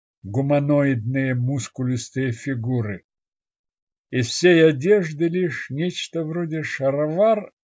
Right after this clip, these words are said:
из тёмного шёлка. Лысые головы с растущими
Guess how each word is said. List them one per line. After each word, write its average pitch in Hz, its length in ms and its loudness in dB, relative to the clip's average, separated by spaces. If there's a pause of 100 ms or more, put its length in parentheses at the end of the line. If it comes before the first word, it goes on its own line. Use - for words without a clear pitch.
(200)
из 131 240 -10
тёмного 143 480 -6
шёлка. 98 680 -10 (760)
Лысые 180 680 4
головы 175 800 2
с - 160 -12
растущими 135 1120 -4